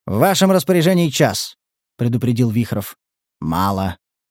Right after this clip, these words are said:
ответил коллекционер, перебираясь через ноги Сатурна, которые тот не посчитал нужным убрать с прохода. «За полтора обернёмся». «Час десять, не больше».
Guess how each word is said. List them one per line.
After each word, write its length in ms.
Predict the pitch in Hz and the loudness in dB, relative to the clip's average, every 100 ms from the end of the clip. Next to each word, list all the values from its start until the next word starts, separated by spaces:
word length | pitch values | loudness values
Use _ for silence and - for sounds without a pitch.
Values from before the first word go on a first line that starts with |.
| - | -10
ответил 360 | 104 110 110 110 | -4 -4 -4 -4
коллекционер, 720 | 113 107 - 113 131 127 - | -4 -4 -2 2 2 2 -4
перебираясь 560 | - 123 123 135 127 - | -2 0 2 2 0 -2
через 240 | 120 113 | -4 0
ноги 240 | 127 123 110 | 2 0 -2
Сатурна, 480 | 120 - 156 123 | -4 -2 0 0
которые 400 | 110 107 127 110 | -2 -2 0 -2
тот 280 | 101 143 131 | 0 -2 0
не 80 | 120 | -2
посчитал 560 | 123 110 - 127 139 120 | -2 -4 -4 0 0 2
нужным 380 | 135 120 120 | 2 0 0
убрать 360 | 120 120 123 101 | 0 2 -2 -2
с 60 | - | -4
прохода. 560 | 110 107 117 101 95 - _ _ _ - | -4 -2 -4 -4 -6 -8 _ _ _ -8
«За 160 | 90 | -4
полтора 400 | 95 107 123 127 | -2 0 2 2
обернёмся». 600 | 117 104 95 92 90 - - _ _ _ - | 2 0 -2 -4 -4 -8 -10 _ _ _ -4
«Час 360 | 165 185 135 | 0 0 0
десять, 400 | 113 190 139 123 | 0 0 0 0
не 80 | 170 | 2
больше». 440 | 165 135 - 107 | 2 2 -2 -10